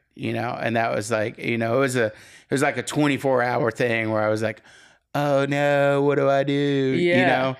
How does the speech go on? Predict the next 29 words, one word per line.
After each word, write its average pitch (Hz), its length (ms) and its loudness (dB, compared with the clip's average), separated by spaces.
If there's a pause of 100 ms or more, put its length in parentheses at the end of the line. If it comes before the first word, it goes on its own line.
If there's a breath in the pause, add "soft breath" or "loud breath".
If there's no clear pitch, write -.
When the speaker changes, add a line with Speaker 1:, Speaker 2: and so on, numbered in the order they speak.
(160 loud breath)
Speaker 2:
Well, 359 140 2
it's - 100 -6
hard 392 320 2
when 269 160 0
you, 262 280 0
when 233 200 2
you 240 180 0
come 226 380 0
from 208 280 0
a 165 160 2
world 175 440 2
of 156 300 2 (220)
s-, - 440 -10
stability, 160 1200 0
of, 147 200 -4
of, 143 180 -2
like, 151 200 0
a 147 60 2
job 151 500 0
and 151 100 -2
a 147 60 -2
paycheck, 156 720 -2 (260 loud breath)
and 156 120 -2
then 160 100 0
you 151 80 0
do 165 200 0
the 165 80 0
entrepreneur 151 580 -2
thing. 151 420 -2